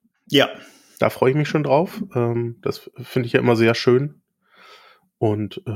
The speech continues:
Speaker 2: ansonsten gehen wir von oben links nach unten rechts durch. Und ich frag dich einfach so zu Titeln aus.
Speaker 1: Genau. Sag mal, was dich interessiert, und dann gucke ich, ob ich mich dran erinnern kann, worum's geht.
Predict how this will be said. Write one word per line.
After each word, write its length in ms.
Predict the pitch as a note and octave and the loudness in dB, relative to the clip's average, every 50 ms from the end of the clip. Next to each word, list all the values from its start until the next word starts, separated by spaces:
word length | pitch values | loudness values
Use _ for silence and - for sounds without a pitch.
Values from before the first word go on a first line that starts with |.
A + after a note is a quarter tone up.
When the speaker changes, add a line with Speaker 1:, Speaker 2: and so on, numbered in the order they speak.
| G2+ G2 - | -6 -6 -4
Speaker 2:
ansonsten 420 | - A2 G2 G2+ G#2 G#2 - - A2+ | -4 0 2 2 2 2 0 0 2
gehen 100 | G#2 A2 | 4 4
wir 120 | A2 G2+ | 4 2
von 200 | - - G#2+ G2 | 2 -2 -4 0
oben 220 | - G2+ G#2 G#2+ G#2+ | 0 0 2 2 2
links 320 | G2+ G#2 A#2 A#2 F#2+ - | 2 2 2 0 0 0
nach 140 | G#2+ G2 - | -2 -2 0
unten 200 | - A2 G#2 - | -2 -4 -2 0
rechts 280 | G2+ G2+ F#2+ - - | -2 -2 -2 -6 -6
durch. 380 | - - G2+ G2+ G#2+ A2 - - _ _ _ _ _ _ _ - | -4 -2 0 0 -2 -4 -8 -16 _ _ _ _ _ _ _ -6
Und 120 | G2+ F#2 | -4 -4
ich 160 | F#2 F#2+ - - | -4 -8 -10 -10
frag 340 | - - - G2 A2+ - | -4 0 2 2 2 2
dich 200 | - A#2 G2+ - | 0 0 0 2
einfach 320 | - G#2+ G2+ - G2+ G2 G2+ | 0 0 0 0 -2 -2 -2
so 120 | F#2 G2+ F#2+ | -2 -2 -4
zu 140 | F2+ - - | -4 -6 -10
Titeln 400 | - - F#2+ - - - - - | -10 -12 -12 -12 -12 -14 -14 -14
aus. 340 | - - F#2+ - - - _ _ _ _ _ - - | -12 -12 -14 -14 -16 -18 _ _ _ _ _ -4 -2
Speaker 1:
Genau. 340 | - F3 C3 F2+ D#2+ E2 E2+ - | 0 0 0 0 -4 -6 -10 -10
Sag 560 | - A#2 A2 G#2+ A2+ A#2+ A#2+ - C#3 C#3+ - - | -8 -8 -6 -4 -4 -4 0 2 2 2 2 2
mal, 140 | C3+ B2+ | 2 4
was 140 | B2 B2 - - | 4 2 2 0
dich 140 | B2+ - - | -2 0 0
interessiert, 540 | B2 - - - - - - A#2+ B2 A#2+ - | -2 -4 -4 -4 -2 0 2 2 0 0 0
und 140 | G#2+ F#2+ - | -4 -2 -2
dann 120 | G#2 G#2 | -4 -2
gucke 200 | - A#2 A2+ A2+ | -2 -2 -2 -2
ich, 120 | G#2+ - A2 | -4 -4 -2
ob 100 | G#2+ G#2+ | -2 -2
ich 120 | G#2 - | -2 -2
mich 100 | A2+ - | -4 -4
dran 160 | - - G#2+ - - | 0 0 0 0 0
erinnern 240 | - G#2 G2+ G2 G2+ | 0 -2 -2 -4 -2
kann, 180 | - A2+ G#2+ G2+ | -2 -2 0 0
worum's 360 | - - G2 G2 - B2 - | 0 0 0 2 0 0 2
geht. 200 | G2+ G2+ G2+ A#2+ | 0 0 0 0